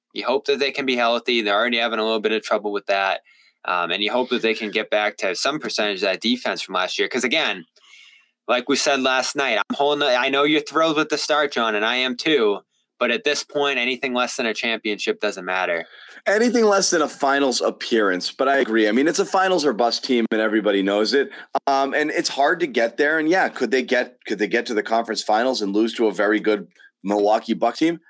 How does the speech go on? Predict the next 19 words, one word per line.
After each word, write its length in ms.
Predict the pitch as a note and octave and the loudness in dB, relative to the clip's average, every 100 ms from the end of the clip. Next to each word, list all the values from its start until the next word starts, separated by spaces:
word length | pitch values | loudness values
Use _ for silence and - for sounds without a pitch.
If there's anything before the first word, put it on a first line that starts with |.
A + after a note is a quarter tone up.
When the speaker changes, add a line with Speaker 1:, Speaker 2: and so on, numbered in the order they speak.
| - | -6
Speaker 2:
Maybe. 460 | D#4+ C4+ G#3 G#3 G3+ _ - - - | 0 0 0 -2 -6 _ -10 -8 0
But 260 | G3 - - - - F#3 | 0 0 -10 -14 -12 -2
you're 180 | F#3 F#3 | 2 4
right. 240 | F3+ A2+ | 4 2
It's 200 | - D3+ | 0 0
a, 60 | G3+ F#3 | 0 2
it's 140 | F#3 G3+ | 2 2
a, 180 | G3+ F3+ | 2 0
it's 160 | E3 | 2
a 180 | F#3 D#3 - | 0 0 0
get 160 | F3 E3+ | 0 0
to 80 | F3 | 0
the 100 | E3 | 0
finals 380 | D#3+ D3 C#3+ C3 | 2 2 2 0
or 120 | A#2 | 0
bust 280 | A#2+ A#2 - | 2 0 0
sort 140 | A2 | 0
of 80 | G2 | 0
situation. 640 | G#2 G#2 G#2 G#2 F#2 | -2 2 2 2 -2